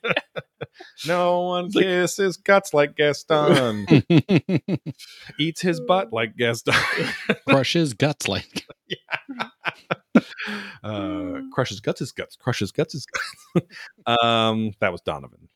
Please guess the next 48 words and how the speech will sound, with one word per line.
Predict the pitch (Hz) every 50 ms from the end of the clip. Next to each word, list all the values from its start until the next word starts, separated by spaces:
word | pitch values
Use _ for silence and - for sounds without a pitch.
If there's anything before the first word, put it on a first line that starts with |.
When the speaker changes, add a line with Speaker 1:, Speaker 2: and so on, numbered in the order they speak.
| _ _
Speaker 1:
Really, | 76 69 62 71
that's | 73 67 - - -
not | - 71 -
Gaston. | - - - - - - - - 95 92 _ _ _
Don-, | - 107 92
Speaker 3:
Right. | - 113
Speaker 1:
Gaston | 98 110 131 - - 131 120 117 113 110
definitely | 101 107 101 - 98 95
could | - 90 87
not | 85 82
live | 82 82 80
up | 82 80 -
to | - 87
Donovan's, | 82 80 80 80 80 80 80 78 73 73 73 76 - - - _ _ _ _ _ _ _ _ _ -
uh, | 90 85 80 78 73 73 71 73 - -
erotic | 101 98 92 92 82 82 - _
prowess. | - - - - - - - - - - - _ _ -
Speaker 2:
A-, | 175 -
and | 180 175 170
actually, | 175 - - - 240 170
next | 151 170 202 - -
frame, | - - - 143 156 180 151 131 120 117 117 117 - -
uh, | 139 135 135 131
it | 147 139 -
even | 175 180 196 190
shows | - - 175 180 190 175 156
him | 143 135
kinda, | - - 160 147
like, | 143 135 127 127
rubbing | 123 135 147 151 160 151
his, | 139 127 - -
Speaker 1:
Yeah. | 131 127
Speaker 2:
his | 139 147 -
face, | - - 160 165 160
like, | 151 135 - -
"Ow." | 135 160 208 196 165 156
Like, | 147 151 147 143 -
this | - 185 -
reminds | 277 220 170 165 202 220 -
me | 254 180
when | - - 466
Speaker 1:
Why | 453 427 381 370
Speaker 2:
Puck, | 349 349 359
Speaker 1:
are | 359 359
you | 359 370 359 359 359 359
Speaker 2:
right, | - -
Speaker 1:
on | 359 370 359
Speaker 2:
would | 165 165